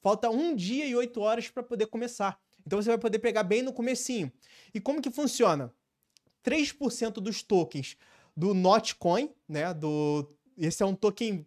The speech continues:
da comunidade, é meio que um token, vamos dizer assim, meme, pelo que me parece. "Ah, Ramon, é um token meme, você tá aconselhando comprar um token meme?" Não,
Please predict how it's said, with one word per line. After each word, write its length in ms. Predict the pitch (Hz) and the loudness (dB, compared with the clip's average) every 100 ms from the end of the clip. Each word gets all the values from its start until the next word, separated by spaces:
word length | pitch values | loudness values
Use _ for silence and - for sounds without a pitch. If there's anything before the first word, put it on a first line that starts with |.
| - | 2
da 160 | 170 | 4
comunidade, 640 | 214 226 220 165 156 190 202 151 | 4 2 0 2 2 2 0 -4
é 120 | 143 147 | -4 -2
meio 180 | 160 | -2
que 120 | 180 190 | -2 -4
um 80 | |
token, 440 | 180 196 190 190 170 _ _ - | -2 -4 -4 -6 -8 _ _ -4
vamos 140 | 185 | 0
dizer 140 | 190 190 | 2 2
assim, 200 | - 190 | 0 -2
meme, 480 | 160 180 262 277 170 | 0 0 0 -4 -6
pelo 200 | - 165 | -4 -4
que 100 | 156 | -4
me 140 | 175 165 | -4 -2
parece. 580 | 175 151 147 190 - 214 - - | 0 2 2 0 -2 -12 -10 0
"Ah, 100 | 277 | 2
Ramon, 260 | 254 240 | 2 2
é 60 | 226 | 0
um 100 | 269 | 0
token 280 | 269 262 269 | -2 -2 -2
meme, 160 | 220 | -2
você 120 | 208 226 | -2 -2
tá 160 | 247 | -2
aconselhando 640 | 254 254 233 226 214 240 226 _ | -4 -4 -4 -2 0 0 -4 _
comprar 380 | - 220 202 233 | 2 4 4 2
um 60 | 233 | 2
token 320 | 233 226 170 | 0 0 -2
meme?" 280 | 196 262 185 | 0 0 2
Não, 200 | 233 | 2